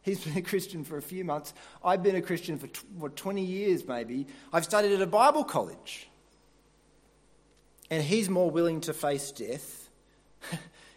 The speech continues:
and lose everything for the sake of the gospel than I am. Uh, but it also makes me embarrassed.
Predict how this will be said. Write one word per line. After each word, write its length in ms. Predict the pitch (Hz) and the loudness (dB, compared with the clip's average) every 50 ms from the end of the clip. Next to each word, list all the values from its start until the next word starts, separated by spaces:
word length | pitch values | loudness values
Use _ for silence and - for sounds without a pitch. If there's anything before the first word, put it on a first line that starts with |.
| - _ - | -20 _ -4
and 140 | 139 135 | -4 -4
lose 280 | 131 139 143 139 135 131 | 0 0 0 0 0 -2
everything 400 | 127 120 123 123 117 - 113 110 | -6 -6 -6 -12 -12 -12 -14 -14
for 100 | 113 113 | -14 -14
the 140 | 110 113 110 | -14 -12 -12
sake 260 | - - 110 107 - | -10 -10 -12 -12 -12
of 80 | 113 117 | -14 -16
the 60 | 104 | -14
gospel 360 | 92 98 92 - - - 101 95 | -12 -12 -14 -14 -16 -20 -20 -20
than 120 | 90 90 | -20 -18
I 100 | 87 90 | -18 -18
am. 60 | - - - - _ _ _ _ _ _ - _ _ _ _ _ _ _ _ _ _ _ _ _ _ _ _ _ 403 392 _ 370 370 _ - - _ _ _ _ _ _ _ _ _ _ _ _ - _ - - _ _ | -20 -20 -20 -20 _ _ _ _ _ _ -20 _ _ _ _ _ _ _ _ _ _ _ _ _ _ _ _ _ _ _ _ _ -20 _ -20 -20 _ _ _ _ _ _ _ _ _ _ _ _ -20 _ -20 -20 _ _
Uh, 140 | - 143 143 | -4 -2 0
but 140 | 139 170 170 | 2 2 4
it 80 | 185 | 6
also 320 | 202 240 330 - - 233 185 | 6 6 4 4 2 2 2
makes 340 | 165 151 143 143 - - 156 | 4 2 2 2 -2 -6 -6
me 140 | 151 156 | -4 -4
embarrassed. 920 | 165 160 147 165 170 196 220 220 190 123 - - - - - - - - - | -4 -4 -4 -4 -4 -2 -2 -4 -6 -6 -4 -4 -6 -6 -6 -8 -12 -14 -14